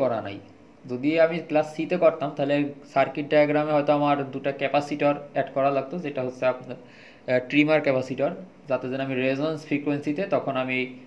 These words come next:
ট্রানজিস্টরকে বায়াস করতে পারতাম। কিন্তু আমি এখানে সুধা-, সাধারণত সিম্পল ট্রানজিস্টরটা একটা উচ্চ দক্ষতা সম্পন্ন ট্রানজিস্টর বলা যায়, এটা এখন আর পাওয়া যায় না, এটা Motorola কোম্পানির ট্রানজিস্টর।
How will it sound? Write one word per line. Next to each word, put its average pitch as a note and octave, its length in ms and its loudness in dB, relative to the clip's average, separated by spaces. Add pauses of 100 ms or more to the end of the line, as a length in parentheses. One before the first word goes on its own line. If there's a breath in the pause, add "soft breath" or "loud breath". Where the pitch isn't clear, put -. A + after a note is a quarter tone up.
(100)
ট্রানজিস্টরকে C3+ 600 -4
বায়াস B2 260 6
করতে A2 220 -6
পারতাম। - 280 -6 (640 loud breath)
কিন্তু C3+ 240 -10
আমি D3 140 -2
এখানে E3 220 0 (160)
সুধা-, D#3 460 0
সাধারণত D3 300 0 (140)
সিম্পল D#3+ 340 -2 (220)
ট্রানজিস্টরটা D3 640 -2 (100)
একটা D3+ 200 0 (760)
উচ্চ D3 120 -8 (120)
দক্ষতা D3 400 0
সম্পন্ন D#3 260 -6 (100)
ট্রানজিস্টর D3 480 -2
বলা C3+ 220 2
যায়, A#2 140 2 (720)
এটা B2+ 180 -6
এখন C3 160 -10
আর C3+ 120 -4
পাওয়া C3+ 160 6
যায় C3+ 140 -4
না, D3 120 -4
এটা D3 160 -6
Motorola B2+ 440 -4
কোম্পানির C3+ 420 -6
ট্রানজিস্টর। B2+ 480 -4